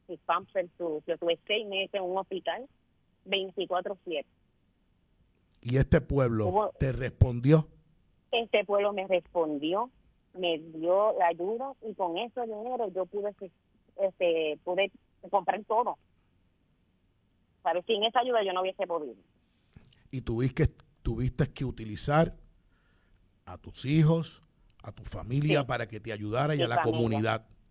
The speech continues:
Speaker 1: Todos, todos. Mis hijas, mis otras dos hijas, mis, había muchas, toda mi familia se tiró a, a ayudarme.
Speaker 2: ¿Ves, Julia?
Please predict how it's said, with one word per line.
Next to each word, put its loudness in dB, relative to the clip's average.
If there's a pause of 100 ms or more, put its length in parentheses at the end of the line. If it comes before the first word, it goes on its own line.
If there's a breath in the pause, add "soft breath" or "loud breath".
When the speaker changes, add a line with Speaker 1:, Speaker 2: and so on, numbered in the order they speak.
(800)
Speaker 1:
Todos, 0 (320)
todos. 0
Mis -4
hijas, -2 (100)
mis -4
otras 2
dos -2
hijas, -4
mis, -6 (340)
había 0
muchas, -6
toda 4
mi -6
familia -2
se -4
tiró 0
a, 4
a -8 (760)
ayudarme. -2 (840)
Speaker 2:
¿Ves, 6
Julia? -4